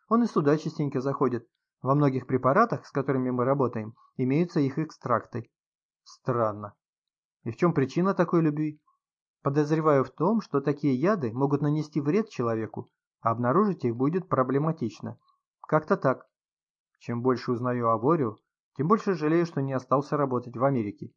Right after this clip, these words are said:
Лин ничего не сказала на это. Ему оставалось лишь надеяться, что девушка не обиделась. Они прошли в дальнюю часть оранжереи к участку,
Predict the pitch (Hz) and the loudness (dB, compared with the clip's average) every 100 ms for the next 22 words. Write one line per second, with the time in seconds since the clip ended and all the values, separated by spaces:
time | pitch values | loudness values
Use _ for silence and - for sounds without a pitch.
0 | _ _ _ _ _ 123 208 220 170 185 | _ _ _ _ _ -2 2 2 0 0
1 | 180 170 - 175 156 113 107 110 104 110 | -2 -2 -2 2 2 2 -4 -8 -8 -12
2 | - _ _ _ 131 139 139 147 147 139 | -16 _ _ _ -2 0 2 2 4 2
3 | 135 131 135 120 156 185 - 113 127 117 | 0 -4 -2 0 0 0 -4 -6 -2 0
4 | 135 147 139 135 143 120 107 98 - _ | 0 -2 -6 -6 -4 -4 -4 -8 -12 _
5 | _ _ _ _ 180 240 208 170 202 160 | _ _ _ _ 0 2 2 2 0 4
6 | 147 139 131 131 135 117 117 117 139 120 | 4 2 0 -2 -2 -4 -4 -2 0 0
7 | 120 117 151 180 - 104 | -2 -4 -2 -4 -6 -12